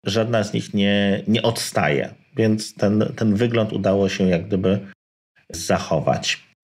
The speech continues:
No i to, co też, e, to, co ja się bałem w poprzednim odcinku, tak? Że Apple zrobiło taki guzik, że wciska się ten guzik i srutututu, pęczek drutu, wyskakuje aplikacja macowa po drugiej stronie.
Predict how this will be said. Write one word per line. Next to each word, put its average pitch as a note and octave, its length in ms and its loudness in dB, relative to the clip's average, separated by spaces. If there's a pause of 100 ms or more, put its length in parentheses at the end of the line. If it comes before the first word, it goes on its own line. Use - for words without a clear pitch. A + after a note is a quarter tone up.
(140)
No F#2 80 2
i - 60 0
to, C3+ 120 0
co C3 120 0
też, A#2+ 400 -4
e, A2+ 280 2 (240)
to, C3+ 100 -2
co B2 120 -2
ja A#2 80 2
się A2+ 140 -2
bałem G#2+ 300 2
w F#2+ 40 -8
poprzednim F2+ 380 0
odcinku, E2 360 -2
tak? B2+ 220 0
Że G#2 220 0 (580)
Apple G#2+ 380 2
zrobiło G#2+ 380 2
taki G2 260 -2
guzik, A#2+ 360 2
że G2+ 140 2
wciska - 360 -2
się G#2+ 120 0
ten G2 180 2
guzik B2 360 0
i A2+ 200 2 (400)
srutututu, C#3 600 0
pęczek A2+ 360 0
drutu, B2+ 280 0
wyskakuje A2+ 520 0
aplikacja G#2 460 -2
macowa F#2+ 360 0
po - 140 -4
drugiej D2 300 0
stronie. D2 480 0